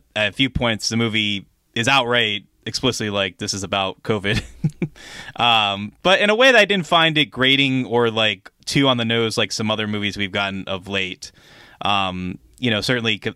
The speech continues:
like, bringing back Anne Hathaway, like, thinking back to something like Lockdown, uh, this is certainly more preferable in that, you know, I think you could watch this out of context with covid and still enjoy it because it's fairly tightly wound. Like I said, it is trying to do a lot,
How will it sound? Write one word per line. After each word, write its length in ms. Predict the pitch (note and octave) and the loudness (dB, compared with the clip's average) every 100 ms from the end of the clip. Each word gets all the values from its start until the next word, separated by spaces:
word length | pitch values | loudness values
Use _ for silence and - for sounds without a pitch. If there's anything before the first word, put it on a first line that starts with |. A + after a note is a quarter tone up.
| - | -8
like, 200 | G2 - | -12 -4
bringing 300 | A2+ G#2 G2+ | -4 -2 -4
back 320 | G#2+ G#2 - | -2 -2 -4
Anne 120 | G#2 | -6
Hathaway, 420 | G2 A2 G2+ G2 G2 | -4 -4 -4 -4 -4
like, 160 | F#2+ | -4
thinking 240 | G#2+ G2 F#2 | -4 -6 -2
back 240 | G2 F#2+ | -4 -4
to 60 | - | -8
something 260 | G#2 G2 | -8 -4
like 180 | F#2 F#2 | -4 -4
Lockdown, 760 | G2+ G#2 - G#2+ G#2 G2 F#2+ G2 _ - - - - | -4 -4 -2 -4 -2 -4 -6 -8 _ -20 -20 -12 -2
uh, 320 | G2+ G2 F#2 | 0 0 -2
this 180 | A#2 G#2+ | -6 -6
is 100 | - | -4
certainly 320 | A#2+ G#2+ G2+ | -2 -2 -2
more 260 | G#2+ A2+ | 0 0
preferable 840 | G#2 G2+ - B2+ A#2+ G2+ G#2 G2 F#2+ _ - - | -2 -6 0 2 2 0 -4 -4 -6 _ -20 -10
in 240 | A2 G#2 G#2 | -4 0 0
that, 240 | G2+ - - | 0 -4 -4
you 80 | A#2 | -2
know, 180 | G2+ - D3 | -2 -2 0
I 80 | |
think 220 | D#3 A#3+ - | 0 2 2
you 80 | |
could 80 | C#3+ | 2
watch 280 | C#3 D3+ - | 4 4 2
this 320 | C#3 A#2 - - _ _ | -2 -4 -8 -16 _ _
out 140 | C3+ D3 | 4 4
of 120 | - | 2
context 540 | C#3 B2 - A#2 G2+ | -2 -2 0 -2 -2
with 120 | G#2 - | -10 0
covid 360 | A#2+ G#2+ A2 | 0 2 0
and 140 | G2 F2+ | -2 -4
still 240 | A#2+ A2 | -2 -2
enjoy 380 | F#2+ G#2 A2 G#2 | -2 -2 0 0
it 100 | F#2+ | -2
because 500 | G2 A2 G2+ G2 - - | -6 -2 -2 -4 -6 -8
it's 140 | A2 | -2
fairly 240 | C3+ B2+ | 0 0
tightly 300 | - A#2+ G2 | 0 -4 -4
wound. 500 | G2+ D3 E3+ D#3 C#3+ | -2 2 4 4 4
Like 140 | B2+ A2+ | -2 -2
I 20 | |
said, 160 | A#2+ C3 | 2 2
it 40 | |
is 120 | D3+ | 2
trying 200 | - D3 | 2 2
to 20 | B2 | 2
do 160 | B2+ | -2
a 20 | |
lot, 380 | G#2+ A2 B2 C3 | 0 2 2 0